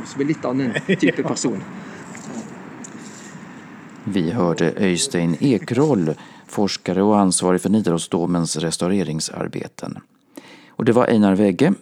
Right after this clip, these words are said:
Speaker 3: pilgrimsprest i Trondheim, og Ingeborg Collin, daglig verksamhetsleder på Nidaros pilgrimsgård,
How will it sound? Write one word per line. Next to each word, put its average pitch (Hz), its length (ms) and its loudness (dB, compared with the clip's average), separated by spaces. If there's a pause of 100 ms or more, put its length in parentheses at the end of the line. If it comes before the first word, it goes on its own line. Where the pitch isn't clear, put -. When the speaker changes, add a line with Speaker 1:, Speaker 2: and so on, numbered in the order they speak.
Speaker 3:
pilgrimsprest 87 840 -2
i 131 80 0
Trondheim, 131 520 2 (180)
og 120 160 0
Ingeborg 104 340 4
Collin, 107 440 2 (380)
daglig 82 520 -2
verksamhetsleder 85 760 -2
på 101 160 0
Nidaros 87 380 0
pilgrimsgård, 107 720 0